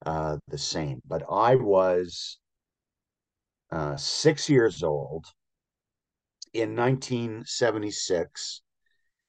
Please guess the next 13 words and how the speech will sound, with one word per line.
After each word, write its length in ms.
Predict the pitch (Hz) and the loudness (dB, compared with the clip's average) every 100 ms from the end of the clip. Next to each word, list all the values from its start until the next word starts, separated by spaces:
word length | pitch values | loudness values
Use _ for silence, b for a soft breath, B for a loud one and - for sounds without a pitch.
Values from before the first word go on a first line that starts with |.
| _ | _
And 480 | 202 196 95 95 95 | -2 2 2 2 0
my 220 | 95 98 | 0 0
mom, 760 | 95 107 113 113 92 113 156 175 _ _ _ _ _ _ | -2 2 6 6 6 2 -2 -4 _ _ _ _ _ _
uh, 300 | 87 85 82 80 | -6 -4 -4 -6
took 260 | - - | -8 -8
me 140 | 104 101 | -4 -4
to 100 | 92 | -4
see 360 | - 98 92 | -4 -4 0
a 40 | 92 | 0
movie 420 | 87 98 87 90 | 0 0 0 -2
called 420 | - 87 87 73 | 2 4 4 2
Burnt 300 | 98 95 82 | 2 2 2
Offerings 880 | 92 85 76 76 71 73 69 - | 4 4 2 -6 -10 -12 -14 -14